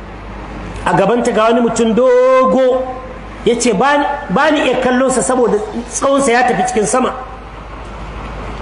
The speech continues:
Sai na ga yara ƙanana gefensa sun taru masu ɗimbin yawa. Sai na ce, "Waɗannan kuma fa?" Suka ce, "Mu tafi, mu tafi mu je gaba."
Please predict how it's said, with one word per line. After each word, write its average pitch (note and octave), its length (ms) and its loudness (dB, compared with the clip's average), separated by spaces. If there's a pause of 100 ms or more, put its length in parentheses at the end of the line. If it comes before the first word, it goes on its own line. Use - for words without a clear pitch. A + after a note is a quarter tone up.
(140)
Sai F#3 300 2
na F#3+ 120 2
ga E3 160 0
yara E3+ 640 2
ƙanana F#3 440 0 (100)
gefensa E3+ 480 0
sun F#3 300 2
taru D#3+ 280 2
masu E3+ 300 -2
ɗimbin B3 260 2
yawa. A3+ 200 2 (1120)
Sai C#4+ 160 0
na D4 100 2
ce, C#4+ 160 -2
"Waɗannan D#4+ 520 2
kuma C#4 200 2
fa?" - 460 0 (260)
Suka G3 180 -2
ce, F#3 160 0
"Mu E3 140 2
tafi, F#3+ 380 -2
mu D#3 100 0
tafi F3 220 -2
mu F#3+ 120 2
je E3 180 0
gaba." - 200 -2